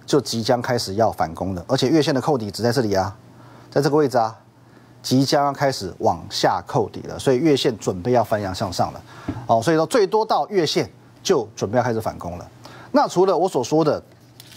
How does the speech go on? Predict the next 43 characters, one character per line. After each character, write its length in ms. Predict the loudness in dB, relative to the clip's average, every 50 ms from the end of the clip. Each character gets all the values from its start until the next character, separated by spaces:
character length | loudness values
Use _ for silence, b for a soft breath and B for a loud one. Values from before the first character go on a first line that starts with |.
| -20 -8 -2
呃， 260 | 2 2 4 4 2 2
九 180 | 2 2 4
月 120 | 4 4 4
份 180 | 2 0 -2 -4 -10 -20 -20 B B B B B
有 220 | 0 0 2 2
联 160 | 2 2 0 0
准 160 | 0 -2 0
会 200 | 0 0 0 0 0
的 220 | 0 -2 0 2
要 220 | 2 2 2 2
降 200 | 2 0 -2 -2
息 160 | -2 -6 -8 -8
之 160 | -2 0 2
外， 220 | 4 2 2 0
十 200 | -4 -4 -2 2
一 60 | 2
月 160 | 4 4 4 2
还 80 | 2
有 60 | 0
总 140 | -2 -2 -2
统 100 | -2 0
大 160 | 0 0 -2
选 180 | -2 -6 -10 -10
嘛， 220 | -10 -10 -12 -12 -14 B B B B
哦， 100 | -2 0
美 120 | 0 2 2
国 80 | 2
总 120 | 2 2 2
统 20 |
大 140 | 2 2 0
选 160 | -2 -6 -10
嘛， 120 | -10 -10 -6
现 220 | -2 0 0 0 2
在 160 | 0 0 0
还 140 | -2 -4 -4
多 240 | -2 0 2 2
一 60 | 2 2
个 120 | 0 -2
推 220 | -2 0 0 0
升 120 | 0 0 0
的 60 | 0
力 160 | -2 -2 0
道 160 | 0 0 0